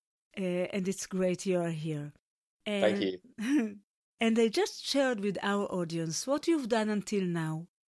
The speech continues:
Speaker 1: I would like to ask you to share with us, what are you doing and most passionate about today, and where are you heading?
Speaker 2: Oh, wow. What a fantastic question. I, I,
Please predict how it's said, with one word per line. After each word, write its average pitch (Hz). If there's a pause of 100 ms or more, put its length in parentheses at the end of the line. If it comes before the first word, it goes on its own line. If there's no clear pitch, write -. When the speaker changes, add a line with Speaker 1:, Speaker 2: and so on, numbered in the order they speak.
(300)
Speaker 1:
I 233
would 262
like 427
to -
ask -
you 247
to 240
share 269
with 233
us, 175
what 294 (160)
are 262
you 269
doing 208
and 185
most 208
passionate 202
about 180
today, 233 (460)
and 240 (100)
where 277
are 320
you 320
heading? 165 (1040)
Speaker 2:
Oh, 107
wow. 101
What 117
a 110 (180)
fantastic 110
question. 98 (480)
I, 190 (920)
I, 160